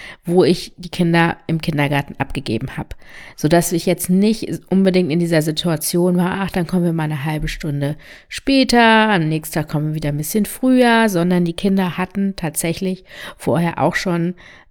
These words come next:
ähm, ja, da eine Struktur, an die sie sich, ähm,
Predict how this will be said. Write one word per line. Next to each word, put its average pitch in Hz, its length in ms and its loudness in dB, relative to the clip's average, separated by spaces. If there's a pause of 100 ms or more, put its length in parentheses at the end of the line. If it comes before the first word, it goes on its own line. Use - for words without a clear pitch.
ähm, 160 520 2 (440)
ja, 151 220 4 (180)
da 160 120 4
eine 170 180 2
Struktur, 156 720 0 (300)
an 156 180 -2
die 165 140 2
sie 165 180 -2
sich, 151 500 -2
ähm, 147 440 -6